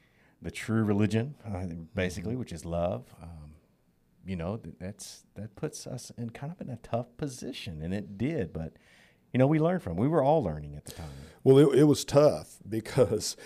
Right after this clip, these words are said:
Speaker 2: uh, I think one of the things that made it tough is what I'm trying to say is you had people on one side didn't even believe this existed.
Speaker 1: Mm-hmm.
Speaker 2: Uh, they didn't even believe it was real. And then you had p-,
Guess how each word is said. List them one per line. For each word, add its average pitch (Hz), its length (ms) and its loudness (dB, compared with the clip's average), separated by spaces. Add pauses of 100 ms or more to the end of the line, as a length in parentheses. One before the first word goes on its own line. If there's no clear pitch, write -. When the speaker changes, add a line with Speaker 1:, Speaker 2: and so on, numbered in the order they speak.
(580)
Speaker 2:
uh, 98 300 2 (1000)
I - 100 2
think 180 280 4
one 135 180 8
of 127 80 8
the 110 100 2
things 110 320 0
that 101 100 0
made 101 220 0
it - 140 -10
tough 92 320 -2
is 90 120 -8
what 107 160 2
I'm 92 120 -2
trying 92 280 -4
to 85 80 -8
say 107 320 2
is 95 440 -4
you 165 120 4
had 131 200 4
people 110 320 0
on 92 120 -2
one 107 200 2
side 92 320 -2
didn't 104 200 0
even 98 140 -2
believe 95 320 0
this 92 180 -4
existed. 78 560 -8 (300)
Speaker 1:
Mm-hmm. 82 300 -12 (680)
Speaker 2:
Uh, 98 140 -6
they 120 140 8
didn't 143 180 6
even 101 140 -2
believe 110 240 4
it 92 80 0
was 87 160 -6
real. 98 340 0 (600)
And 107 180 0
then 113 160 2
you 120 160 6
had 110 240 4
p-, 98 160 -4